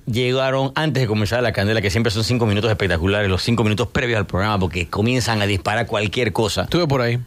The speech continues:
Speaker 2: escuché.
Speaker 1: Escuchaste.
Speaker 2: Fuerte. No es para cualquiera.
Speaker 1: Mentira lo de la camiseta de la selección. Hablamos con un, como, como Vidal, peso pesado de Enfepafuda y nos dijo que eso no va. Yo nada más acá me quedo sentado y me río nada más de la información porque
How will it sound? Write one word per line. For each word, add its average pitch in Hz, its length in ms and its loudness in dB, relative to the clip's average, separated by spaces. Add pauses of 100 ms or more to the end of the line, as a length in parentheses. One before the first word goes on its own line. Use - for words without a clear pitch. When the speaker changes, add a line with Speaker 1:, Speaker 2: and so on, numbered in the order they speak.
Speaker 2:
escuché. 110 400 0
Speaker 1:
Escuchaste. 113 480 0 (100)
Speaker 2:
Fuerte. 120 300 2 (640)
No 139 60 0
es - 20 2
para 139 140 0
cualquiera. 143 240 0
Speaker 1:
Mentira 214 260 -2
lo 190 140 0
de 165 60 0
la 165 100 0
camiseta 156 420 -2
de 180 40 0
la 160 120 0
selección. 147 560 0
Hablamos 196 380 0
con 165 140 0
un, 180 120 -2
como, 135 380 0
como 123 200 0
Vidal, 147 260 -2
peso - 480 -2
pesado 202 480 0
de 175 80 0
Enfepafuda 160 760 0
y 180 40 2
nos 165 120 2
dijo 190 140 0
que 170 80 -2
eso 180 200 -2
no 170 140 0
va. 139 260 -2 (420)
Yo 117 100 0
nada 120 80 0
más 120 160 2
acá 110 180 0
me 104 120 0
quedo 104 120 0
sentado 98 360 0
y 92 40 2
me 87 240 0
río 131 240 0
nada 95 120 0
más 104 120 0
de 107 40 0
la 101 60 0
información 85 440 0
porque 76 160 0